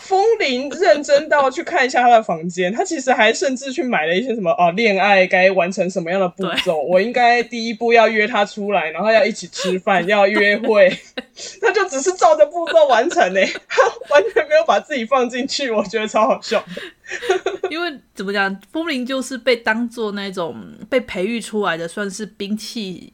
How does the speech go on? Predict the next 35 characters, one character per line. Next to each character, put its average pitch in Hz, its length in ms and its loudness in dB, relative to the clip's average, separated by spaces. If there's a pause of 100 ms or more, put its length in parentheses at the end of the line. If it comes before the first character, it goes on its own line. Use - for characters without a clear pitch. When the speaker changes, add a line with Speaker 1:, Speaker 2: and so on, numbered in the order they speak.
Speaker 2:
也， - 160 -12
也 208 100 -4
不 339 100 -4
能 320 100 -2
说 277 100 -4
兵 262 220 -8
器， 254 140 -8
他 339 120 -2
其 370 120 -8
实 247 100 -2
有 208 140 -2
自 190 140 -12
己 233 80 -6
的 170 120 -6
想 175 280 -8
法， 185 100 -2
也 185 60 -6
有 196 120 -6
自 190 140 -14
己 180 60 -10
的 160 100 -10
情 165 300 -16
感， 170 180 -8
只 175 140 -12
是 277 60 -8
说 320 160 -2
他 330 280 0 (300)
被 294 200 -4
培 220 220 -6
养 220 180 -2
成 190 260 -8
比 180 120 -16
较 220 200 -4
一 262 80 -6
板 - 240 -8